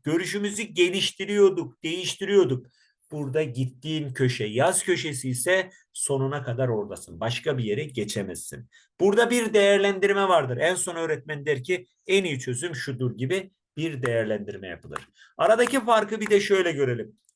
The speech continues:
Görüş geliştirme çelişkili konularda olur. Çelişki.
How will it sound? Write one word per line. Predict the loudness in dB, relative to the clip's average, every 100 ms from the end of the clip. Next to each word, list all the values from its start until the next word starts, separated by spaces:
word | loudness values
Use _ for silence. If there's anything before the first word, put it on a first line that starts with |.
| 2
Görüş | 2 2 -2
geliştirme | -2 -2 -4 -4 -4 -2 -4 -6 _ _
çelişkili | -4 -2 0 0 -2 -4
konularda | -2 -2 0 2 0 0 -2
olur. | -2 -6 -18 _ _ _ _ _ _ _
Çelişki. | -10 -8 -6 -6 -2 0 0